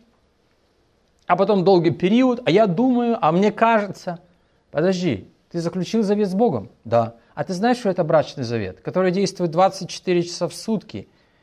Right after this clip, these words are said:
и распространяется на все стороны? Ты не можешь думать как сам, говорить как сам, поступать как сам. Стремись к этому.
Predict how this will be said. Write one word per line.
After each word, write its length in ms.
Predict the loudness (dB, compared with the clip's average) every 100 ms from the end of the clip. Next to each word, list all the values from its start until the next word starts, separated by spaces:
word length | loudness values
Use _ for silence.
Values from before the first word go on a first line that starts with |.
| _
и 100 | 0
распространяется 920 | 0 0 -4 -2 -2 0 -2 -2 -2
на 140 | -2 -2
все 320 | -2 2 2
стороны? 720 | 0 0 4 4 2 -2 -10 _ _ _ _ _ _ _ _ _ -20 _ _ _ _
Ты 140 | 2
не 100 | 4
можешь 400 | 4 4 4 2
думать 460 | 2 4 4 4 0
как 160 | -8
сам, 320 | 0 2 4
говорить 400 | 4 4 4 4
как 220 | 0 -6 -4
сам, 280 | -2 -2
поступать 500 | -4 -4 -2 0 0
как 160 | -4 -10
сам. 240 | -2 -2
Стремись 520 | -2 0 2 4 2 0
к 80 |
этому. 440 | -2 -2 -2 -10